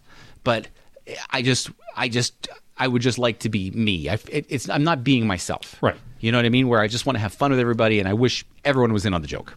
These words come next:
Speaker 2: Right.
Speaker 1: So, uh, what, what was I talking about? <laughs>
Speaker 2: Uh, you were talking about you can't make the dead baby jokes at the orphanage where you work.
Speaker 1: That's correct.
Speaker 2: Yeah.
Speaker 1: They don't think it's funny.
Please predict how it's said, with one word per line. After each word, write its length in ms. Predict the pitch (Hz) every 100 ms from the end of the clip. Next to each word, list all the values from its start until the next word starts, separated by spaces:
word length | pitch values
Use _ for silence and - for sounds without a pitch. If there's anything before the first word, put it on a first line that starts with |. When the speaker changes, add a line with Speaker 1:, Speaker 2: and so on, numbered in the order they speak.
| -
Speaker 2:
Right. 280 | 208 - - - - - - - - - - - - -
Speaker 1:
So, 460 | - 120 113 110 - - 143
uh, 520 | 113 98 87 80 82 - - - - -
what, 160 | 123 127
what 120 | -
was 160 | 127 120
I 40 |
talking 180 | 92 85
about? 140 | 58 -
<laughs> 280 | - - - -
Speaker 2:
Uh, 240 | 139 127 110
you 100 | -
were 80 | 127
talking 220 | 160 147
about 120 | 139 135
you 120 | 127
can't 560 | - 147 147 147 -
make 320 | 123 117 113 -
the 100 | 110
dead 200 | 113 110
baby 160 | 101
jokes 380 | 98 101 92 -
at 80 | 92
the 80 | 95
orphanage 400 | 92 - 90 82
where 100 | 92
you 140 | 82
work. 240 | 80 - -
Speaker 1:
That's 260 | 131 165
correct. 640 | - 185 190 220 - - -
Speaker 2:
Yeah. 120 | 175 - - - -
Speaker 1:
They 80 | 135
don't 180 | 190 -
think 260 | 117 110
it's 140 | 175 -
funny. 420 | - 370 -